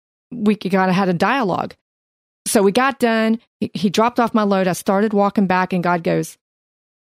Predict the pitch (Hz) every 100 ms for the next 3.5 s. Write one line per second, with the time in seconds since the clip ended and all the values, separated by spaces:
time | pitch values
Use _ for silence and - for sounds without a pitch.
0 | _ - 190 175 277 - 381 403 311 302
1 | 294 269 254 240 202 175 175 180 294 339
2 | _ _ _ - 214 220 220 214 220 226
3 | 226 185 190 277 349